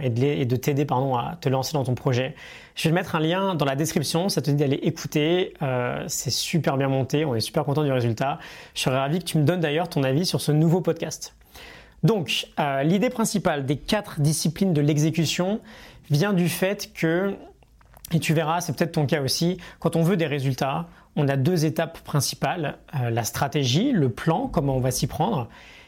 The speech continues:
et on a, euh, l'exécution, le fait de faire, de mettre en place, de passer à l'action. Et à quelle étape, en général, on a le plus de problèmes ? Évidemment, c'est la seconde. Euh, même si c'est rarement parfait, c'est plutôt accessible aujourd'hui de définir un objectif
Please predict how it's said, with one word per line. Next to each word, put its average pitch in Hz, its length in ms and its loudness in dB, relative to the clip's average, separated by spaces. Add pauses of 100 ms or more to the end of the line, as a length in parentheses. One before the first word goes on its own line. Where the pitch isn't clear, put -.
(140)
et 185 240 2
on 139 140 2
a, 160 160 0
euh, 135 80 2
l'exécution, 131 560 0 (160)
le 135 140 2
fait 143 260 -2
de 120 100 0
faire, 147 400 -2
de 117 80 -2
mettre 113 240 -4
en 113 60 -4
place, 143 240 0
de 117 80 -2
passer 127 240 -2
à 131 40 0
l'action. 120 280 -6 (840)
Et 165 320 0 (300)
à 143 100 -4
quelle 185 160 2
étape, 175 380 0
en 139 60 0
général, 131 380 2
on 123 80 0
a 117 60 2
le 117 60 0
plus 123 160 2
de 113 80 -2
problèmes ? 165 520 -2 (140)
Évidemment, 123 420 0
c'est 151 140 -2
la 120 80 0
seconde. 135 480 -2 (460)
Euh, 120 60 -6
même 127 200 0
si - 140 -2
c'est 135 160 0
rarement 135 420 0
parfait, 196 500 -2 (300)
c'est - 220 -2
plutôt 185 320 2
accessible 147 480 2
aujourd'hui 127 320 2
de 151 80 2
définir 127 400 0
un 123 160 2
objectif 117 640 -4